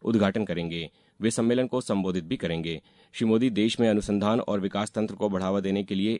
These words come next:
एक लाख करोड़ रुपए की अनुसंधान, विकास और नवाचार योजना निधि का शुभारंभ करेंगे। तीन दिन के इस सम्मेलन में नोबेल पुरस्कार विजेता, प्रमुख वैज्ञानिक, नवाचारी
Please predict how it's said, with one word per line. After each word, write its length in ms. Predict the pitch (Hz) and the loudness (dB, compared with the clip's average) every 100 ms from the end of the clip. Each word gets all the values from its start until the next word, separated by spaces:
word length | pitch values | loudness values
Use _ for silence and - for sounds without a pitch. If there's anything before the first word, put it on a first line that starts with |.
| - | -2
एक 220 | 107 - | -4 -2
लाख 180 | 107 110 | -4 -2
करोड़ 200 | 101 104 | -4 -2
रुपए 220 | 95 104 | -2 -4
की 180 | 98 107 | -2 -4
अनुसंधान, 580 | - 95 95 90 101 110 | -4 -4 -2 -2 -2 -2
विकास 380 | 92 95 110 - | -2 -2 -4 -4
और 240 | 92 90 - - _ | -2 -2 -6 -20 _
नवाचार 540 | 95 104 120 113 117 117 | 0 2 2 2 0 2
योजना 340 | 92 87 98 | -2 0 0
निधि 180 | 95 87 | 0 -2
का 120 | 113 | -4
शुभारंभ 360 | 113 90 87 87 | -4 -4 -4 -4
करेंगे। 400 | 85 85 87 80 - _ _ 101 | -4 -4 -4 -8 -12 _ _ 0
तीन 140 | 101 | 2
दिन 140 | 104 | 2
के 120 | 101 101 | 2 0
इस 120 | - | 0
सम्मेलन 340 | 92 95 101 | -2 0 0
में 160 | 101 123 | 0 0
नोबेल 260 | 101 87 | 0 -2
पुरस्कार 420 | 95 95 - 92 92 | -2 -6 -4 -4 -2
विजेता, 440 | 90 92 107 127 - | -4 -4 -4 -4 -4
प्रमुख 300 | 98 95 90 | -2 -2 -4
वैज्ञानिक, 560 | 85 85 110 113 87 78 - _ | -4 -2 -2 -2 -6 -14 -18 _
नवाचारी 580 | 101 113 120 117 117 131 | 0 2 2 2 2 -2